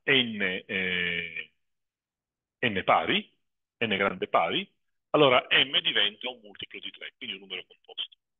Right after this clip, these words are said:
Allora adesso ci chiediamo, allora, ripartiamo dal fatto che N era congruo uno, uno più tre K, per essere N grande pari il K deve essere dispari, perché dispari per dispari è dispari, più uno pari,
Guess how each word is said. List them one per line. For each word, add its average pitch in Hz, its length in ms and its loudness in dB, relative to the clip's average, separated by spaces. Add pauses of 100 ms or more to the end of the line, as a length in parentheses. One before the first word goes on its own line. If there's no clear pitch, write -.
(180)
Allora 190 180 2
adesso 190 120 -6
ci 120 80 -6
chiediamo, 85 480 -2 (3250)
allora, 131 240 -4
ripartiamo 139 500 2
dal 107 160 2
fatto 113 320 0
che 123 240 0
N 120 80 -4
era 95 160 0
congruo 110 500 -2
uno, 180 200 0
uno 110 160 0
più 101 140 -10
tre - 180 -10
K, 104 280 0 (520)
per 139 160 4
essere 156 380 4
N 127 100 2
grande 127 340 2
pari 117 360 4
il 160 160 -6
K - 260 2
deve 98 220 -2
essere 92 220 -18
dispari, 110 440 -14
perché - 160 -10
dispari 107 320 -10
per - 140 -10
dispari 98 440 -8
è - 60 -18
dispari, 175 500 -8 (180)
più 113 180 -8
uno 101 140 -8
pari, 90 380 -2